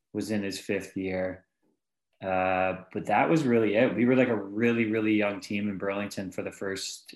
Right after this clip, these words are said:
for the first year, and I guess even into that second year before we had, uh, you know,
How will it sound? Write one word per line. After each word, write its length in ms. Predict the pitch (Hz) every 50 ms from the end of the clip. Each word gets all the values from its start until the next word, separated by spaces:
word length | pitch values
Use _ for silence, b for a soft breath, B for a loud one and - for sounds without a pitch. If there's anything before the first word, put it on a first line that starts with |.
| - _
for 80 | -
the 80 | 113 98
first 300 | - - 107 98 95 -
year, 140 | - 95 95
and 220 | 95 98 98 - - 104
I 80 | 101
guess 260 | 95 104 101 - - 104
even 160 | 95 98 98
into 160 | 95 95 95
that 220 | 95 95 92 90 -
second 280 | - 98 - - 104
year 140 | 92 90 87
before 280 | 87 90 - - 92 92
we 120 | 92 92
had, 260 | 95 92 90 90 90
uh, 260 | 92 92 90 90 92 92 - _ _ _ _ _ _ _ _ _ _ _ _ _ _ -
you 80 | 104
know, 300 | 98 92 90 87 90 90